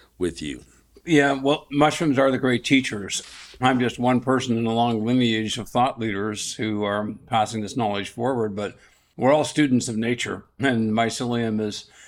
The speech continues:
Speaker 2: has a vast intelligence underneath our feet that can inform us in so many ways. And it's surprising,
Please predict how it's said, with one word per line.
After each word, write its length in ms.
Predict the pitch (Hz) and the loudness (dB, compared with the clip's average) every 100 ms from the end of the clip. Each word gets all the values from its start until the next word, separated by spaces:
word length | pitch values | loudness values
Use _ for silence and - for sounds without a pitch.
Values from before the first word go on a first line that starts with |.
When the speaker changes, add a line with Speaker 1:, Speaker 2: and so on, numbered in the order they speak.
| - - _ | -20 -20 _
Speaker 2:
has 220 | - 135 123 | 0 0 2
a 80 | |
vast 360 | 107 127 139 - | 2 2 2 0
intelligence 840 | 123 107 123 113 107 98 101 - 110 | -2 0 0 0 -2 -6 -6 -6 -4
underneath 400 | 107 104 107 110 | -2 -2 -2 -2
our 140 | 104 | -4
feet 400 | - 131 131 - _ - - - _ | 0 2 2 -2 _ -20 -20 -20 _
that 220 | 110 110 | -2 0
can 100 | 123 | 2
inform 480 | 117 110 - 131 120 | 2 0 0 2 2
us 160 | 110 120 | 0 -2
in 80 | |
so 180 | 107 127 | -2 -2
many 160 | 110 107 | 0 0
ways. 440 | 110 151 147 101 | 2 2 2 -2
And 260 | 117 123 135 | -2 -2 0
it's 140 | 143 - | 0 0
surprising, 800 | - 156 185 214 143 107 107 | 0 2 2 2 -2 -4 -8